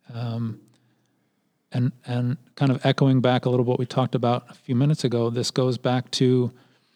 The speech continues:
a reorientation of ourselves when we're,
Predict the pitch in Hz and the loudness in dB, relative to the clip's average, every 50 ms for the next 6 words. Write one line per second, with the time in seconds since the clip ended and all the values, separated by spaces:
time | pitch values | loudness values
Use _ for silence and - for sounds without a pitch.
0 | _ _ _ _ _ _ _ _ _ _ - - - 120 117 131 139 135 131 135 | _ _ _ _ _ _ _ _ _ _ -8 -4 -2 2 4 6 6 6 6 6
1 | 135 131 131 127 113 - 127 123 - - 123 110 117 110 101 - - - 180 180 | 6 6 6 4 4 2 0 0 0 0 0 2 2 0 2 2 4 6 6 6
2 | 160 139 131 127 - - 127 123 120 127 127 131 | 6 6 4 2 0 0 2 4 4 4 4 2